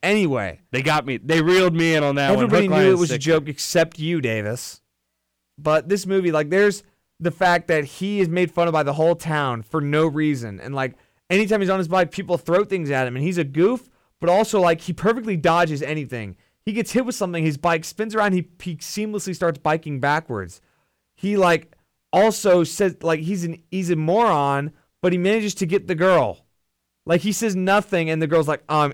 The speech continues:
Speaker 1: I'm in love." And then she starts kissing the te-, it doesn't make any sense. The movie is awful. I could not stand it. It wasn't funny.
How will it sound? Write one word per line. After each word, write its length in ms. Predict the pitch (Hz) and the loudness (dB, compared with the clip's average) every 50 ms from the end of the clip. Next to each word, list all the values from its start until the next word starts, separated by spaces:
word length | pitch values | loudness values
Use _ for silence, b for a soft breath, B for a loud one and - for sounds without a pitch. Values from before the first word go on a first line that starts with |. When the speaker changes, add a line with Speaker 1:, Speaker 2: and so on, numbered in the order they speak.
| - | -4
Speaker 1:
I'm 160 | - 139 135 131 | -4 -4 -2 -2
in 80 | 120 | -4
love." 340 | 117 113 113 107 98 92 87 - | -4 -2 -2 -2 -4 -4 -6 -6
And 120 | 151 175 | -4 -4
then 100 | 214 233 | -4 -4
she 160 | - - 226 | -4 -6 -4
starts 220 | 196 247 240 233 - | 0 0 0 0 0
kissing 320 | - - 240 233 - 226 214 | -2 -4 -4 -4 -4 -4 -8
the 40 | |
te-, 200 | 185 - 220 - _ - | -8 -8 -10 -12 _ -8
it 160 | 175 - - | -8 -6 -2
doesn't 240 | 185 175 165 175 170 | -2 0 0 0 -2
make 140 | 165 160 | -2 -2
any 140 | 151 156 156 | -2 -2 -6
sense. 500 | 143 - - 175 156 139 123 - - - _ _ _ _ _ _ _ _ - | -6 -4 -4 -4 -4 -4 -6 -10 -16 -20 _ _ _ _ _ _ _ _ -4
The 60 | 185 180 | -4 -2
movie 360 | 190 220 233 202 220 196 185 | -2 -2 -2 -4 -4 -2 -2
is 140 | 170 147 - _ _ - | -2 -2 -4 _ _ -6
awful. 640 | - 151 165 170 165 160 - - 131 107 90 82 - _ _ _ _ _ - | -2 0 2 2 2 0 -2 -6 -6 -6 -6 -10 -12 _ _ _ _ _ -8
I 80 | - 165 | -8 -6
could 180 | - - 220 190 | -6 -4 -4 -4
not 200 | 202 180 165 - | -4 -4 -4 -6
stand 460 | - - - - 170 170 190 208 190 | -10 -10 -6 -4 -2 -2 -2 -2 -4
it. 120 | 165 127 98 | -6 -6 -6
It 120 | 147 160 | -8 -8
wasn't 480 | 156 147 165 175 180 165 185 - - - _ _ - | -4 0 2 2 2 0 -2 -8 -12 -20 _ _ -4
funny. 480 | 233 233 277 285 247 160 107 82 - | 0 0 0 2 0 -2 -2 -6 -12